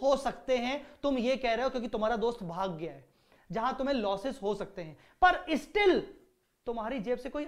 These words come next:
आउटफ्लो नहीं होगा। आउटफ्लो तो कब का हो गया ना, तुमने तो उसको उधार दिया था, आउटफ्लो तो हो गया, अब थोड़ी फिर से होगा मेरे भाई, ठीक है ना? और ये प्रोविजन जहां तूने किसी से सर्विस लिया, ठीक है ना,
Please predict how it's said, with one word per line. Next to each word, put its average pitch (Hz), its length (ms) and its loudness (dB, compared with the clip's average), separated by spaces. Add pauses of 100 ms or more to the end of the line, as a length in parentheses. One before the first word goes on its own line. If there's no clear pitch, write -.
(120)
आउटफ्लो 226 440 -2
नहीं 285 180 0
होगा। 196 280 -2 (160)
आउटफ्लो 247 340 -4
तो 349 100 -8
कब - 240 -6
का 349 100 4
हो 294 260 2
गया 320 160 4
ना, 392 200 6 (580)
तुमने 262 200 2
तो 381 120 4
उसको 370 220 2
उधार 320 440 6
दिया 370 180 10
था, 302 100 4
आउटफ्लो 262 420 4
तो 339 120 4
हो 330 80 6
गया, 302 120 4
अब 269 340 -4 (100)
थोड़ी 392 160 4
फिर 370 180 -2
से 294 100 -2
होगा 285 260 2
मेरे 254 160 0
भाई, 254 300 0 (2250)
ठीक 262 140 -2
है 339 60 4
ना? 285 120 4 (340)
और 247 120 6
ये 262 300 4
प्रोविजन 294 580 4 (260)
जहां 226 400 2 (180)
तूने 294 320 2
किसी 311 380 0
से 339 160 2
सर्विस 320 520 4
लिया, 269 260 4 (680)
ठीक 311 120 0
है 381 60 2
ना, 294 180 0